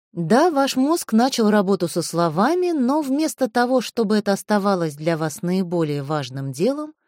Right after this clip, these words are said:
другие дела тотчас показались вам не менее важными. Ими вы и занялись. Теперь вы поняли, почему выполнение домашнего задания занимает у вас так много времени.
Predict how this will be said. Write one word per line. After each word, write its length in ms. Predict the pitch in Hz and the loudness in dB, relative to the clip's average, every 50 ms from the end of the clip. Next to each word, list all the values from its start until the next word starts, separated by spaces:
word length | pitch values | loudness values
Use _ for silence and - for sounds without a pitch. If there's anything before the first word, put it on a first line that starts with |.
| _ _ _ _ _ _ _ | _ _ _ _ _ _ _
другие 360 | 175 180 202 170 170 233 302 | 0 2 2 2 2 -2 -2
дела 300 | 277 254 262 262 269 262 - _ _ | 2 2 2 2 2 0 -2 _ _
тотчас 440 | _ 220 254 277 - - 302 262 - | _ -2 -2 -2 -4 -10 -10 -10 -6
показались 640 | _ 254 220 - 233 220 208 220 220 214 - - | _ -8 -4 -2 -2 0 0 0 -2 -2 -4 -4
вам 220 | 190 196 196 196 190 | -4 -2 0 0 0
не 120 | 196 196 | 0 2
менее 420 | 196 196 180 165 156 147 143 143 131 | 0 0 0 -2 -2 -4 -6 -6 -4
важными. 580 | 143 151 143 120 120 131 123 120 120 113 - _ _ _ _ _ _ _ _ _ _ _ | -4 -4 -4 -6 -10 -14 -18 -18 -20 -20 -20 _ _ _ _ _ _ _ _ _ _ _
Ими 280 | 247 277 285 277 262 | -2 0 2 2 2
вы 220 | 202 156 175 180 180 | 2 2 0 -2 -2
и 20 | |
занялись. 640 | 151 151 160 160 156 147 123 123 107 - - _ _ _ _ _ _ _ _ _ _ _ _ _ _ _ _ | -2 -4 -6 -6 -6 -6 -8 -10 -14 -14 -20 _ _ _ _ _ _ _ _ _ _ _ _ _ _ _ _
Теперь 300 | _ - 269 359 359 349 | _ -4 0 2 2 4
вы 100 | 339 349 | 2 0
поняли, 400 | 330 - 330 311 285 240 220 208 | 0 0 -2 0 2 2 2 0
почему 400 | 208 - 196 - - 208 208 208 | 0 0 -4 -2 0 2 2 2
выполнение 560 | 190 190 - 190 185 185 185 202 220 208 196 | 0 0 0 -2 -2 0 0 0 0 0 0
домашнего 560 | 175 160 170 170 175 170 - - 165 151 147 135 | -2 -4 -4 -4 -4 -6 -6 -8 -8 -8 -8 -6
задания 680 | 135 139 139 131 135 147 165 208 254 285 294 294 302 _ _ _ _ _ _ _ _ _ | -6 -6 -6 -4 -4 -4 -2 -2 -4 -6 -8 -10 -12 _ _ _ _ _ _ _ _ _
занимает 560 | 170 190 202 196 190 185 202 254 277 262 269 | 0 2 2 4 4 2 0 -2 -2 -4 -4
у 40 | 247 | -4
вас 220 | 254 247 - - | -4 -4 -6 -8
так 280 | _ - 214 254 - - | _ -4 -4 -4 -4 -6
много 400 | 196 170 165 165 170 160 165 156 | -6 -4 -4 -4 -4 -4 -4 -6
времени. 560 | 147 151 147 139 131 127 123 123 123 131 139 | -4 -6 -8 -8 -8 -10 -12 -14 -14 -16 -20